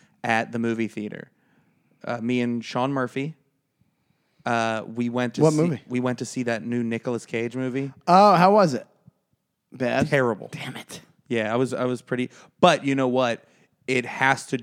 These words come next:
Speaker 1: probably do with the entire experience of the movies as a whole. I will never go into the Times Square A M C ever again.
Speaker 2: Yeah, I coulda told you that.
Speaker 1: Especially at night.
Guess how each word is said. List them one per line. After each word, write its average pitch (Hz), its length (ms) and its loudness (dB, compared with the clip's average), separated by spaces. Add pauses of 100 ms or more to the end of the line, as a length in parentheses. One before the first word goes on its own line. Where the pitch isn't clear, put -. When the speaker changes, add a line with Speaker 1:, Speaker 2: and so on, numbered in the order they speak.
(200)
Speaker 1:
probably 127 380 -2
do 120 200 -2
with 117 200 -2
the 120 100 -6
entire 113 340 -4
experience 110 600 -8
of 113 140 -10
the 113 60 -8
movies 107 280 -6
as 104 100 -10
a 107 40 -8
whole. 104 240 -8
I 117 100 -4
will 117 160 -2
never 117 440 -4
go 123 420 -2 (380)
into 117 800 -2
the 107 220 -6
Times 117 460 -6
Square 110 640 -6 (340)
A 120 140 -6
M 117 120 -4
C 117 200 -4
ever 117 160 -2
again. 110 380 -6 (160)
Speaker 2:
Yeah, 117 220 -6
I 123 60 -4
coulda 123 280 -6
told 120 220 -4
you 120 80 -4
that. 143 140 0
Speaker 1:
Especially 127 380 -2
at 120 60 -4
night. 117 360 -4